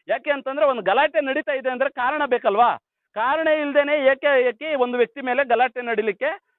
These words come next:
ಸಾಧ್ಯ ಇಲ್ಲ. ಹಿನ್ನೆಲೆ ಏನು ಅಂತಂದ್ರೆ, ಮೊದಲಿಗೆ ಅವರ ಹತ್ಯೆಗೆ ಹೆಂಗ್, ಹೆಂಗಾಗ್ಲಿಕ್ಕೆ ಕಾರಣಕರ್ತರು ಯಾರಿದ್ದಾರೆ ಇದನ್ನು ನೀವು ಒಂದು ವರದಿಯನ್ನ ಸ್ವೀಕರಿಸ್ಬೇಕು. ಯಾಕೆ ಇಲ್ಲಿ ಗಲಾಟೆ ನಡೆದಿದೆ ಅನ್ನೋದು ಬರ್ಬೇಕು, ಬೆಳಕಿಗೆ ಬರ್ಬೇಕು.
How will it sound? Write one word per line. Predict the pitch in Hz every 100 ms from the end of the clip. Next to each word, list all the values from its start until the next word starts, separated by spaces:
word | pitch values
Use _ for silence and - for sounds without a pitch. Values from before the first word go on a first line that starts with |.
| _ 226
ಸಾಧ್ಯ | 240 240 226
ಇಲ್ಲ. | 190 135 _ _ _
ಹಿನ್ನೆಲೆ | 175 262 294 294 269
ಏನು | 247
ಅಂತಂದ್ರೆ, | 233 233 254 339 - _ _ 175
ಮೊದಲಿಗೆ | 226 277 262
ಅವರ | 254 240
ಹತ್ಯೆಗೆ | 226 226 247 247 202
ಹೆಂಗ್, | 240 247
ಹೆಂಗಾಗ್ಲಿಕ್ಕೆ | 220 208 240 233 202 202 220
ಕಾರಣಕರ್ತರು | 220 220 220 196 190 220 311 403 _ _ 139
ಯಾರಿದ್ದಾರೆ | 175 277 302 269 247 254 175 98 _ _ 180
ಇದನ್ನು | 214 294 311
ನೀವು | 294 262 277 381 262
ಒಂದು | 247 233
ವರದಿಯನ್ನ | 226 262 247 240 320 381 _ _
ಸ್ವೀಕರಿಸ್ಬೇಕು. | - 277 285 214 214 233 185 - _ _ _
ಯಾಕೆ | 180 240 302
ಇಲ್ಲಿ | 311 254
ಗಲಾಟೆ | 262 269 269
ನಡೆದಿದೆ | 254 233 226 240 190 107 _ _ 170
ಅನ್ನೋದು | 262 269 277
ಬರ್ಬೇಕು, | 202 285 294 202
ಬೆಳಕಿಗೆ | 247 - 277 254
ಬರ್ಬೇಕು. | 240 202 143